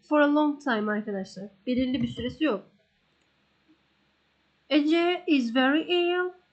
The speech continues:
She hasn't gone to school. Şimdi çarşambadan beri bakın belirli bir nokta var. Gördün mü?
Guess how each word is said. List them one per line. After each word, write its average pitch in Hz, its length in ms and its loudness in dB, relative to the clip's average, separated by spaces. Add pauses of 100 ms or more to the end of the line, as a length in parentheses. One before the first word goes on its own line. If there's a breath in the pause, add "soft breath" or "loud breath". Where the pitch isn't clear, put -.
(440)
She 320 340 0
hasn't 294 440 2
gone 302 220 4
to 302 60 -12
school. 240 840 0 (500)
Şimdi 233 480 -6 (440)
çarşambadan 294 920 4
beri 226 500 -2 (400)
bakın 220 300 -8
belirli 233 340 -2
bir 233 140 -2
nokta 233 500 -6
var. 196 320 -2 (460)
Gördün 302 320 -2
mü? 240 180 -4